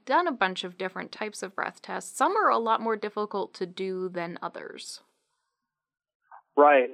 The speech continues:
Speaker 2: And so I think where I wanted to go next is talking about the two different circumstances in which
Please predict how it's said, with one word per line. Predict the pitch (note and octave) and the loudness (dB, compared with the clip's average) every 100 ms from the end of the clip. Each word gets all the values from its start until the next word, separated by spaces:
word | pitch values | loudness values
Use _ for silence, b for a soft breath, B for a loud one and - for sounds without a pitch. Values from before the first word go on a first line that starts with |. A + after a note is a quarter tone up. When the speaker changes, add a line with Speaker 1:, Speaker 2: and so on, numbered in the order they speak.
| A#2+ | -6
Speaker 2:
And | A#2 - | -6 0
so | B2 A#2 | 2 4
I | A#2 | 2
think | E3+ F#3 | -2 -2
where | D3+ C3+ | 2 4
I | |
wanted | C3 C#3+ C3 | 2 -4 -10
to | A#2+ | -10
go | B2 A#2+ | -10 -8
next | A2+ B2+ C#3+ - _ - | -6 -6 -6 -10 _ -20
is | C3 A#2 A2 G#2+ - | -16 -12 -12 -12 -6
talking | B2 B2 - C3 | -2 -2 -4 -8
about | A2 A2+ A2 - | 0 2 2 -2
the | - | -10
two | - C#3+ | -6 -4
different | - - - | -6 -12 -8
circumstances | C3+ C#3+ C3+ - A#2+ A#2+ - A2 | -6 -4 -6 -6 -8 -8 -10 -12
in | A2+ | -10
which | A#2 | -10